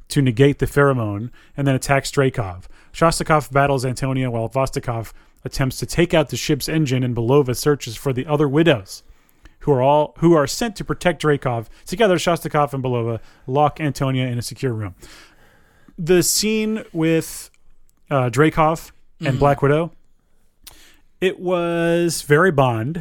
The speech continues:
Speaker 1: very
Speaker 2: Yes.
Speaker 1: Bondian. You're, you're getting the plan
Speaker 2: He was
Speaker 1: explained to you.
Speaker 2: monologuing
Speaker 1: He was
Speaker 2: very well,
Speaker 1: monologuing,
Speaker 2: yeah.
Speaker 1: yes. Um, and he's fine, but it's like, if he's the big bad villain of the movie, he's barely in it.
Speaker 2: Yeah.
Speaker 1: You know, he gets a couple of scenes, really, but, um,
Speaker 2: And anytime I see him,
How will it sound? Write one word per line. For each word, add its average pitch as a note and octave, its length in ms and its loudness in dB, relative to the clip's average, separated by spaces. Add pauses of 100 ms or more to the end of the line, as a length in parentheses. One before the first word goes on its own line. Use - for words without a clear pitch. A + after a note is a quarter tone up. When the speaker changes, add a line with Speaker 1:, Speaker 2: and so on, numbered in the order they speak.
Speaker 1:
very E3 200 4
Speaker 2:
Yes. C3+ 260 2
Speaker 1:
Bondian. B2+ 260 -2
You're, C3+ 200 0
you're C3 220 0
getting D#3 240 0
the C#3 60 0
plan C#3 260 0
Speaker 2:
He D3+ 60 4
was C#3+ 160 0
Speaker 1:
explained C3 260 4
to C#3 60 2
you. C3+ 60 2
Speaker 2:
monologuing C3 520 0
Speaker 1:
He D3+ 60 0
was E3+ 100 2
Speaker 2:
very D3 160 4
well, C3+ 120 2
Speaker 1:
monologuing, B2+ 360 0
Speaker 2:
yeah. A#2+ 120 0
Speaker 1:
yes. - 240 -8 (300)
Um, A#2 400 -8 (800)
and C3 320 2
he's E3+ 240 0
fine, D#3 320 4
but D3+ 120 2
it's D3+ 100 -6
like, E3 200 -2 (320)
if E3+ 120 -8
he's G3+ 140 -4
the D#3 80 -4
big C3+ 260 2
bad C#3+ 240 4
villain C3+ 240 2
of A#2 60 -2
the A#2 60 -4
movie, A#2+ 260 -2
he's B2+ 160 -8
barely A#2 420 0
in A2+ 100 -2
it. F#2+ 60 -8 (300)
Speaker 2:
Yeah. G#2 240 -10
Speaker 1:
You A#2 80 -8
know, G2+ 60 -10
he B2+ 100 -4
gets B2+ 160 -4
a - 20 -8
couple A2+ 260 -4
of G#2 60 -4
scenes, B2+ 300 0
really, A#2 260 2
but, A#2+ 200 -4 (300)
um, B2+ 340 2 (260)
Speaker 2:
And F#3 120 2
anytime F#3+ 520 0
I B2+ 100 0
see A#2+ 300 -6
him, B2 360 -4